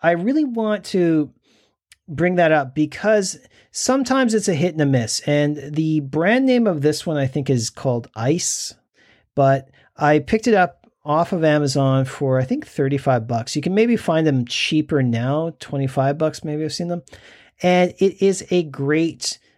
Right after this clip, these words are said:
little filter, but be careful. Like, cheaper is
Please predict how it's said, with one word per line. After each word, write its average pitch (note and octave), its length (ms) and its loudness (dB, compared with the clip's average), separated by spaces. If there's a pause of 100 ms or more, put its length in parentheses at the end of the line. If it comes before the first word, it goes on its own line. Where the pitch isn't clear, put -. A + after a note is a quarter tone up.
(120)
little D3+ 540 2
filter, G3 680 0 (480)
but F#3+ 160 2
be A3 120 -2
careful. G#3 600 -2
Like, C#3+ 320 0 (100)
cheaper A#3+ 540 2
is F3+ 480 0